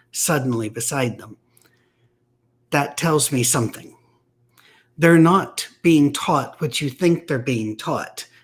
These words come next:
They're being taught that mom and dad are dangerous, may harm them at any moment,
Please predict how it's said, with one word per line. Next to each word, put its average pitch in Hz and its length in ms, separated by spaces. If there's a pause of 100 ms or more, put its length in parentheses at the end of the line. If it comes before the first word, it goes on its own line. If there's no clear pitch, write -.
(120)
They're 147 120
being 131 340
taught 127 540 (480)
that 127 240
mom 147 240
and 131 120
dad 147 300
are 123 60
dangerous, 127 1040 (380)
may 147 140
harm 156 400
them 123 180
at 127 60
any 135 180
moment, 139 520